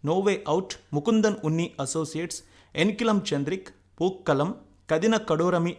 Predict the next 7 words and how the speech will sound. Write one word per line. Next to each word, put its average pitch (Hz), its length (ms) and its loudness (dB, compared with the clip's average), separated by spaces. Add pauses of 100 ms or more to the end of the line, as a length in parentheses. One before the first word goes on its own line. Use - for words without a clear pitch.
(100)
అండకదాహం, 147 760 -2 (320)
అలాగే 165 380 0 (140)
ఫలిమి, 165 500 0 (180)
వర్షాంగాల్కు 190 760 2
శేషం, 147 440 -4 (260)
గురువాయూర్ 175 540 2 (140)
అంబలనాయుడు 143 600 2